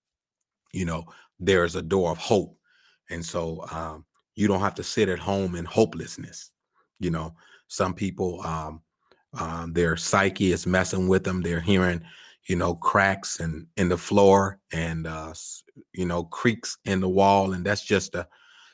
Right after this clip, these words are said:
foundation of the house settling. And some people are panicking, you know, because the house is driving them crazy. Um, some people are getting, uh, cabin fever, you know, some people, "I,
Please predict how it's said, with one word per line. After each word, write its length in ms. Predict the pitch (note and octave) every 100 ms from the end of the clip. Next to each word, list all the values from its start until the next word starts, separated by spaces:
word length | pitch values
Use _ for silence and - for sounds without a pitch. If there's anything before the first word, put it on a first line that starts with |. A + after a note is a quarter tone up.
| -
foundation 640 | - G#2 F#2+ G2+ G2 G2
of 80 | F2+
the 80 | F2
house 380 | F2+ A2+ G#2+ -
settling. 520 | F#2 E2+ E2 E2 E2 _ _ _
And 160 | F#2 F2+
some 220 | G#2+ G2
people 320 | G#2+ F#2 F2+
are 60 | E2
panicking, 500 | G#2+ G2 E2 - G#2 _ _ _ _ -
you 120 | F2+
know, 160 | E2+
because 320 | E2 E2+ F2 E2+
the 60 |
house 300 | E2+ F#2+ F2
is 100 | F#2
driving 380 | E2 F2+ E2+ E2+
them 120 | E2+
crazy. 500 | - G#2+ F#2 E2 D#2 _ _ _ _ -
Um, 340 | F#2 D#2+ D#2+
some 240 | - G2 F2
people 320 | G2+ F2+ F2
are 60 | F2
getting, 420 | F2+ F2+ E2+ E2+
uh, 220 | E2 E2 E2
cabin 460 | - G#2+ G#2 F#2 E2+
fever, 420 | G2 F2+ E2 - _ _ _
you 120 | F2
know, 280 | E2 D#2+ E2 _ _ _ _
some 260 | - F2+ E2+
people, 240 | F#2+ E2+
"I, 120 | E2+